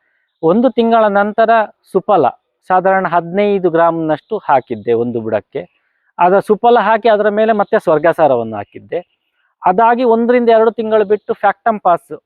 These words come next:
ಆ, ಫರ್ಟಿಲೈಸರ್ಸ್ ಸೇಮ್ ಹದಿನೈದರಿಂದ ಇಪ್ಪತ್ತು ಗ್ರಾಂ ಹಾಕಿ ಅದರ ಮೇಲಿಂದ ಸ್ವರ್ಗಸಾರವನ್ನು ಹಾಕಿದ್ದೆ. ಆ, ಅಲ್ಲಿ ಅ-, ಅದಾದ ಮೇಲೆ ಎಂಥದ್ದು ಹಾಕಿರ್ಲಿಲ್ಲ. ಈಗ ಮಳೆ ಬಂದ ಮೇಲೆ ಮತ್ತೆ ಸುಫಲ ಮತ್ತೆ ಸ್ವರ್ಗಸಾರವನ್ನು ಹಾಕಿದ್ದೇನೆ.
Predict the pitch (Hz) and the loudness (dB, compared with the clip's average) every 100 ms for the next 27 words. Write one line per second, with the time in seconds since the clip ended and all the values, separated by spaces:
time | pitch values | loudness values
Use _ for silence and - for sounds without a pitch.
0 | _ 180 156 151 143 139 156 147 151 139 | _ -6 -2 0 0 0 0 0 0 0
1 | 143 135 139 123 208 170 160 165 185 170 | 0 -2 -4 0 0 0 -2 0 0 2
2 | 175 165 160 185 - 165 - 143 143 139 | 0 0 -2 -4 -2 -4 -2 0 0 0
3 | 147 147 190 160 170 175 160 160 208 - | -4 -2 -2 0 0 0 0 0 -2 -2
4 | 160 156 143 120 127 156 123 107 104 - | -2 0 2 0 0 -4 -8 -10 -14 -20
5 | _ _ _ _ _ _ 185 175 170 170 | _ _ _ _ _ _ -2 2 4 4
6 | 170 185 - - _ _ _ _ - 214 | 2 -2 -8 -20 _ _ _ _ -2 2
7 | 233 240 - 175 - - 208 226 233 220 | 4 2 0 -10 -12 -2 0 2 2 2
8 | 240 220 208 226 190 170 139 120 135 165 | 2 2 2 0 0 0 -2 -2 -2 -2
9 | 208 262 262 - 156 165 233 208 214 202 | -4 -2 -2 -4 -2 2 2 2 -2 -2
10 | 190 208 247 240 180 202 - 262 - _ | -2 -2 -2 -6 -6 -6 -6 -8 -10 _
11 | - 185 208 208 240 - - 180 226 - | -4 -2 0 2 0 -4 -6 -6 -4 -2
12 | 175 156 156 147 127 165 214 139 - 107 | 0 0 0 0 0 -2 -6 -8 -8 -16
13 | 147 | -20